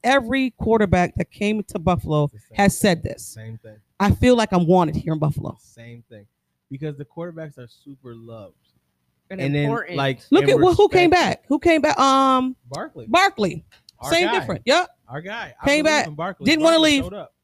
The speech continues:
Speaker 1: Probably cried.
Speaker 2: Bring him in. We got a couple dollars left. Come on,
Speaker 1: Wife
Speaker 2: Barkley.
Speaker 1: was the organization of all the stuff.
Speaker 2: Yeah.
Speaker 1: Everything.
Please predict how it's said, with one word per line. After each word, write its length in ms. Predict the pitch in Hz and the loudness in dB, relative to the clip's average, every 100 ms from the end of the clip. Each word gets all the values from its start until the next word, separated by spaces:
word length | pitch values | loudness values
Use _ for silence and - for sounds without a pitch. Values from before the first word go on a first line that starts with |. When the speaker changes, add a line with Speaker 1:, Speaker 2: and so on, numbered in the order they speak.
| _ _ _ _ - | _ _ _ _ -2
Speaker 1:
Probably 200 | 247 285 | 2 2
cried. 380 | 302 302 240 226 - _ _ _ _ _ _ 143 | 2 2 2 -2 -10 _ _ _ _ _ _ -8
Speaker 2:
Bring 160 | 262 | -8
him 140 | 330 339 | -8 -10
in. 140 | 330 | -12
We 80 | 320 | -12
got 160 | 330 | -14
a 20 | 294 | -14
couple 260 | 285 262 | -14 -12
dollars 280 | 269 269 254 | -12 -10 -12
left. 260 | 254 320 - _ _ _ _ - - | -14 -16 -18 _ _ _ _ -20 -16
Come 200 | - 285 | -8 -4
on, 420 | 311 311 320 311 | -2 -2 -2 -4
Speaker 1:
Wife 320 | 302 240 254 285 | 2 4 4 2
Speaker 2:
Barkley. 140 | 240 | 2
Speaker 1:
was 320 | 262 254 214 | 2 2 0
the 100 | 196 | -2
organization 720 | - 254 269 262 240 262 - 254 | 2 4 4 2 4 2 -2 -4
of 60 | - | 2
all 260 | 240 247 | 2 2
the 80 | 247 | 0
stuff. 500 | - 247 240 254 277 - _ - | -2 -2 0 -2 -4 -10 _ -20
Speaker 2:
Yeah. 280 | 117 120 107 - | -14 -12 -14 -2
Speaker 1:
Everything. 800 | 220 254 262 - 247 262 269 294 | 0 0 -2 -2 -4 -2 -4 -6